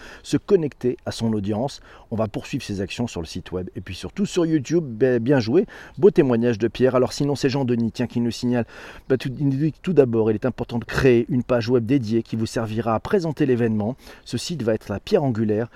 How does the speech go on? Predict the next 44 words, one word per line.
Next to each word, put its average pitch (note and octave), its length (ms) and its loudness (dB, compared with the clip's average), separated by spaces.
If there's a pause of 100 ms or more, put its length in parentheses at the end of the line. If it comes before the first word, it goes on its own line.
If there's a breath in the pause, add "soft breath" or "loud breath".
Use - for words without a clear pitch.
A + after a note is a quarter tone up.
(240 loud breath)
de A2+ 80 2
votre G#2+ 300 -2 (120)
communication. F3+ 960 0 (680 loud breath)
Et D3+ 280 10
il D#3+ 80 4
nous E3 80 2
cite - 200 -4
Sandrine, G3 640 6
Sandrine F3 380 2
Ea, B2+ 240 6 (140 loud breath)
ouais, B2 120 4
de A#2+ 100 0
C D3+ 200 0
I C#3+ 60 6
M B2+ 140 4
I B2 80 2
T C3+ 320 2
F - 140 -4
R. A#2 380 0
Voilà A2+ 180 0
pour A#2 140 -4
ma B2+ 80 0
Digital A#2+ 340 -2
Week C3 140 -4
qui - 80 -8
dit « A#2+ 120 -4
Boostez E3+ 300 2
votre C#3+ 220 2
event C3+ 160 2
sur C3+ 160 -2
les B2 80 2
réseaux C3 200 2
sociaux. B2+ 300 -2
Il E3 60 4
vous B2 80 0
faudra A#2+ 260 0
utiliser D3+ 420 0
un C3+ 120 2
outil D#3 240 -2
pour D3 180 -4
programmer F3 460 2
vos B2 160 2
messages D3+ 400 0
types. » F#3 260 -6